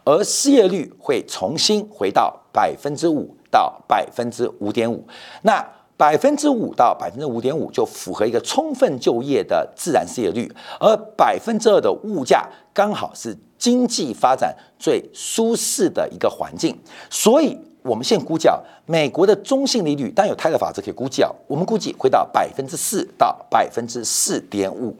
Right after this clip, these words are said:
左右的水平。那这个关键取决于取决于实质利率，因为通胀预期在长期观察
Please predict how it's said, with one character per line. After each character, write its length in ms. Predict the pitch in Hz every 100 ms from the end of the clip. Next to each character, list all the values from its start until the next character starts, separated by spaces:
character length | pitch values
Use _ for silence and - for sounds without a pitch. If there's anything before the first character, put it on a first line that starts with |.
| _
左 220 | 120 107
右 100 | 147
的 80 | 107
水 220 | - 82
平。 180 | - 71 - - - -
那 240 | 269 185 - _ _
这 300 | 330 302 165
个 220 | - 101 -
关 200 | 160 160
键 240 | 160 156 92 -
取 500 | - - - 123 87
决 360 | - 113 127 214
于 400 | 202 95 143 - _ _ _
取 340 | - - 165 110
决 180 | 117 131
于 240 | 101 87 _
实 200 | - 135
质 140 | 123
利 120 | 110
率， 200 | 104 - - _ - - -
因 120 | 320
为 160 | 285
通 420 | - - 294 330 311
胀 260 | 285 170
预 120 | 165
期 260 | 110 - 90
在 180 | - 120
长 300 | - - 147 214
期 160 | -
观 200 | - 123
察 240 | 131 69